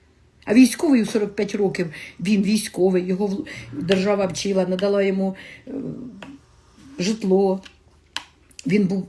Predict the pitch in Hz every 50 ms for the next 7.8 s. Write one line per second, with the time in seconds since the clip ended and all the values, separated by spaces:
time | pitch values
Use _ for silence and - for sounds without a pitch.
0 | - - 180 185 190 190 190 - - - 180 175 196 - - - 185 - - 190
1 | 190 196 190 190 185 185 180 185 202 - 180 180 185 185 165 165 185 190 185 170
2 | 185 190 196 185 170 175 190 190 185 180 175 156 - 180 165 - 165 151 - -
3 | 185 175 151 170 170 170 170 170 185 214 320 349 - - - 311 294 311 - 285
4 | 285 285 277 262 - 247 233 220 202 220 220 220 214 - - - - - - 208
5 | 196 - 233 226 220 196 202 190 - 202 202 202 202 214 214 214 269 233 202 190
6 | 190 196 196 190 190 190 175 156 147 156 151 - 202 202 208 202 196 190 - -
7 | 190 180 175 165 - 180 160 160 165 160 156 151 165 151 135 -